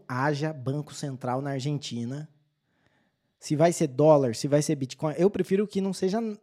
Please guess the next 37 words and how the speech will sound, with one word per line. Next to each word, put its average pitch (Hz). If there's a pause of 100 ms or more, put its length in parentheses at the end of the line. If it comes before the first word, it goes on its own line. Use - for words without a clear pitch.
(120)
nada 185
assim, 147
que -
o 139
governo 147
imponha, 123
que -
seja 135
livre. 127 (580)
Comércio 156
livre 147
de 120
moeda. 117 (1300)
Então, 139 (160)
que -
você 151
possa 147
usar 156
o 165
que -
você 185
quiser. 131
Ah, 165
não, 156
mas 127
daí 139
a 156
galera 151
vai 147
adotar 147
o, 151
o 156
Bitcoin. 143
Então, 175
adota 202
o 190
Bitcoin. 175